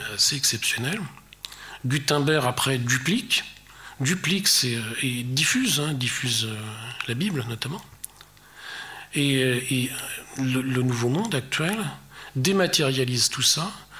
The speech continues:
et transforme nos archives papier, euh, en, en, en des signaux électriques. Alors, c-, c'est pas au-, aussi simple que ça, parce que, finalement, on est, nos données ne sont pas si dématérialisées que ça.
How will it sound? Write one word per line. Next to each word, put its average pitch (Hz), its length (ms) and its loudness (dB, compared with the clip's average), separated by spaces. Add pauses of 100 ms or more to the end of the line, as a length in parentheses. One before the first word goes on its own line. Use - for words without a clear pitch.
(160)
et 139 60 0
transforme 170 520 2
nos 131 180 4
archives 127 380 4
papier, 180 640 0
euh, 117 840 -8
en, 117 40 -4
en, 113 40 -4
en 113 680 -8
des 120 100 0
signaux 143 300 4
électriques. - 460 -4 (500)
Alors, 139 160 0 (720)
c-, - 180 6
c'est 175 240 4
pas 196 160 4
au-, 165 380 0
aussi 165 560 4
simple 165 420 4
que 135 140 0
ça, 202 200 4 (160)
parce - 220 2
que, 185 140 0 (240)
finalement, 185 500 2
on 151 160 4
est, 151 140 2 (340)
nos 156 220 4
données 156 240 4
ne 214 60 4
sont 151 200 4
pas 185 320 2
si - 220 6
dématérialisées 131 720 0
que - 100 0
ça. 107 140 -4